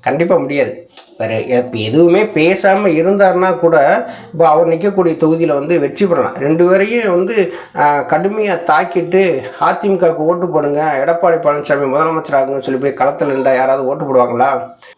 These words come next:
ஆர் பி உதயகுமார் என்ன நினைக்காரு, இங்க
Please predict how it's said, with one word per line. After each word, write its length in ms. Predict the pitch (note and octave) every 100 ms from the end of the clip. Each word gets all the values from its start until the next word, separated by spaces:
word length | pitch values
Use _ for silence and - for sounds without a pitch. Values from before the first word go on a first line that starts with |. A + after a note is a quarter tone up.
| -
ஆர் 300 | B2+ E3 G3
பி 80 | F#3+
உதயகுமார் 500 | E3+ F3+ F3+ E3 D3+
என்ன 200 | C#3+ D3+
நினைக்காரு, 440 | C#3 C#3 B2 A#2+ C3+ D#3+ C#3 A2+ -
இங்க 160 | C3+